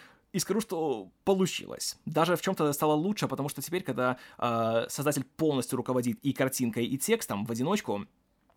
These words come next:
есть какое-то чувство большей, что ли, цельности и з-, законченности.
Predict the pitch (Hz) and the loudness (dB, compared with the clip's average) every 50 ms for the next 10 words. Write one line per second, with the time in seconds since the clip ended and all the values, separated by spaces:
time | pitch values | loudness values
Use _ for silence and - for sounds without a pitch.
0 | _ _ _ - 147 139 156 156 - 143 - 156 151 151 143 - - 170 - - | _ _ _ -6 2 2 2 4 2 0 2 2 2 2 0 -2 -2 -4 -2 0
1 | 135 131 - - 143 151 147 - 143 127 - - 135 131 131 123 - - 143 147 | 0 0 2 2 2 2 2 2 0 -2 0 0 0 0 0 0 0 0 2 2
2 | 165 156 127 110 - - - - 85 95 - - 123 120 120 123 123 120 117 117 | 2 2 0 0 -2 -4 -4 -6 -8 -8 -6 -4 0 2 2 2 2 2 0 0
3 | 127 127 123 123 113 110 110 107 123 117 - - 127 107 90 - 95 73 65 64 | -2 -2 -2 -2 -2 -4 -4 -4 -4 -4 -2 0 -2 0 0 -4 -8 -8 -8 -8
4 | - - - 60 - | -6 -6 -8 -10 -10